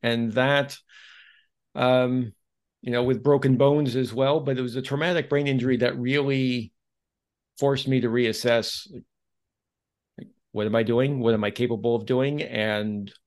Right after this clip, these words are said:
why am, what am I doing with the rest of my life energy? And, uh, it took me two and a half years to trust my brain again.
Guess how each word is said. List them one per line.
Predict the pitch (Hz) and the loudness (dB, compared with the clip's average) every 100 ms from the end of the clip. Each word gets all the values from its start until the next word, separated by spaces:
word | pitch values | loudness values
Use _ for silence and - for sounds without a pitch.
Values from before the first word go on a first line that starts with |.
| - | -6
why | 107 123 | 0 2
am, | 123 120 127 - - | 2 0 -8 -14 -8
what | 123 139 | -2 0
am | 139 | 2
I | 131 | 2
doing | 127 131 120 | 4 2 2
with | 113 | -2
the | |
rest | 113 117 - | -2 -4 -4
of | |
my | 107 | -4
life | 104 104 101 | -2 -2 -2
energy? | 104 101 92 85 73 - | -4 -4 -8 -12 -14 -12
And, | - 113 110 110 107 107 101 - - - - - _ | -4 -2 -2 -4 -4 -6 -8 -14 -20 -20 -20 -20 _
uh, | - 107 110 117 - | -2 0 0 -2 -6
it | 151 135 | -6 -4
took | 151 | -2
me | 147 | -2
two | 131 143 | -2 0
and | 139 | 0
a | |
half | 123 123 | 0 0
years | 123 123 | 0 -2
to | 113 | -2
trust | 110 120 117 | -2 -2 -2
my | 123 113 | -2 -2
brain | 117 127 | 0 -2
again. | 143 156 214 262 | 0 0 0 -2